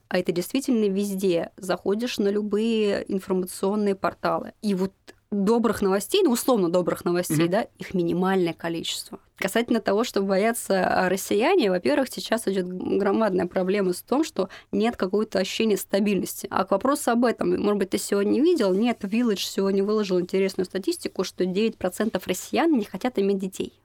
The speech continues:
Speaker 1: Они от-, отказались от детей.
Speaker 2: То есть рационально подумали, что, окей, слишком негуманно приводить новую жизнь в этот,
Speaker 1: Ну,
Speaker 2: в
Speaker 1: не
Speaker 2: этот
Speaker 1: с-,
Speaker 2: мир.
Speaker 1: вопрос не в причинах. Мы щас, ну, немного щас с другой стороны зайдём. Я к тому, что
Speaker 2: Мгм.
Speaker 1: вот на это решение по факту и повлияло вот это вот ощущение нестабильности.
Speaker 2: Мгм.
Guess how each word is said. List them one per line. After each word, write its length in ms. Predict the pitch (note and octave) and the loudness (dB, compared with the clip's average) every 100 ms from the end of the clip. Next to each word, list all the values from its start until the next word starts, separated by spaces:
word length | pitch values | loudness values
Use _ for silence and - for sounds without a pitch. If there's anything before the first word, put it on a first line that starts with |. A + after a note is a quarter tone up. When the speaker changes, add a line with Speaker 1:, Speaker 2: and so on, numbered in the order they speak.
| - | 0
Speaker 1:
Они 260 | F#3+ F#3 | 2 2
от-, 160 | - - - - - - | 0 -8 -20 -12 -10 -10
отказались 500 | - - F#3 D4 D4 - | -6 -2 2 2 0 -2
от 160 | A3 | -2
детей. 300 | G3 - - - | -2 -4 -4 0
Speaker 2:
То 80 | |
есть 160 | C3+ A#2 | 0 2
рационально 480 | B2+ A#2+ C3 C#3 C3 | 0 4 4 6 6
подумали, 300 | B2 D3+ C3 | 4 4 4
что, 240 | - A#2 | 4 2
окей, 320 | - A#2 C3 C3+ | 4 2 4 4
слишком 320 | - B2 A#2+ | 2 0 4
негуманно 420 | A2+ A#2 A#2+ C3+ | 4 6 6 6
приводить 340 | A#2 A2+ A2+ A#2 | 4 2 2 2
новую 280 | A2 G#2 G#2+ | 2 4 2
жизнь 220 | C3 B2 | 2 4
в 40 | |
этот, 160 | A#3 C4+ | 4 6
Speaker 1:
Ну, 160 | E4+ E4+ | 6 4
Speaker 2:
в 40 | |
Speaker 1:
не 160 | B3+ D#4 | 4 2
Speaker 2:
этот 100 | - | 4
Speaker 1:
с-, 40 | - | 2
Speaker 2:
мир. 140 | A3+ | 2
Speaker 1:
вопрос 320 | A3+ C#4 C#4+ - | 0 0 0 2
не 180 | C#4 | 2
в 40 | B3+ | 2
причинах. 540 | D4+ C#4 E4+ D4+ A#3+ | -2 0 0 2 2
Мы 60 | A3+ | -2
щас, 140 | A3 A#3+ | -2 0
ну, 460 | A#3 A3+ A#3 A3+ - | 2 2 2 0 0
немного 400 | A3+ A3+ A#3 A3+ | 0 2 2 0
щас 160 | A3 G#3+ | -2 -2
с 20 | |
другой 280 | A#3 B3 A3 | 0 0 0
стороны 360 | - A3 A3 | -2 0 2
зайдём. 400 | F#3+ F#3+ C4+ F4 | 2 2 2 2
Я 180 | D4+ G3 | 2 0
к 60 | G3 | 0
тому, 280 | G3+ A#3 A#3+ | -2 0 -2
что 760 | - C#3 A#3+ A#3 A3+ G#3+ G3+ - - | -2 2 2 4 2 2 0 -4 -12
Speaker 2:
Мгм. 100 | G3 | -6
Speaker 1:
вот 180 | G#3 | -2
на 140 | A3 G#3+ | 0 0
это 240 | A#3+ A#3 G3 | 0 0 0
решение 480 | G3 - E4 F4+ A3 | 0 0 2 2 0
по 160 | - | -4
факту 380 | F#3 B3 B3+ G3 | -2 -2 0 -2
и 20 | |
повлияло 640 | F#3 - F#3+ F#3 A#3+ B3+ G3 | -2 -4 -2 0 2 2 0
вот 140 | F#3 | -2
это 160 | F#3 F3+ | -2 -4
вот 120 | F3+ | -4
ощущение 520 | F3+ G3 - A#3+ G#3 | -8 -8 -2 2 2
нестабильности. 960 | G3+ G3 G3 G3+ D3+ D3 C#3 C#3 - | 0 0 -2 2 4 4 4 0 -4
Speaker 2:
Мгм. 80 | - | -12